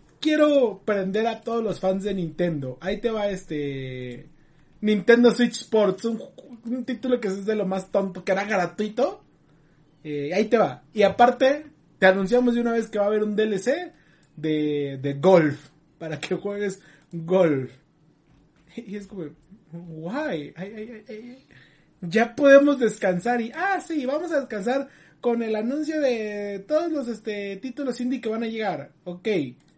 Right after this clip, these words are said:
¿Qué, qué, qué puede llegar que no sea tan alarmante? Ah, pues fíjate que Zombie Army cuatro va a llegar. Ok. Ok. No me preocupa. Ah, fíjate que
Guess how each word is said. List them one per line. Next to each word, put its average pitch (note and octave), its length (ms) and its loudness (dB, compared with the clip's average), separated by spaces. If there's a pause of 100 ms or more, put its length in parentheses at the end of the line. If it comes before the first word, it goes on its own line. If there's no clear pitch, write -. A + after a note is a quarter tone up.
(460)
¿Qué, F#3 380 -8
qué, G3+ 180 -10
qué A3+ 120 -2
puede B3 380 4
llegar G#3 340 -2
que G#3 140 -4
no G3 240 -6
sea G3+ 260 -8
tan E3+ 360 -6
alarmante? D3+ 840 -6
Ah, D#4+ 300 -8
pues A3 180 -12
fíjate C#4 400 -8
que E3+ 240 -6 (260)
Zombie E4+ 360 0
Army D#4 240 0
cuatro D4 300 2
va C4+ 40 4
a C4 40 2
llegar. G3 380 -4 (500)
Ok. - 1300 -8
Ok. D4+ 100 -10 (960)
No E3+ 140 -12
me D#3 140 -8
preocupa. G#3+ 540 -6 (320)
Ah, D4 260 0
fíjate D#4+ 380 -2
que F3+ 420 -2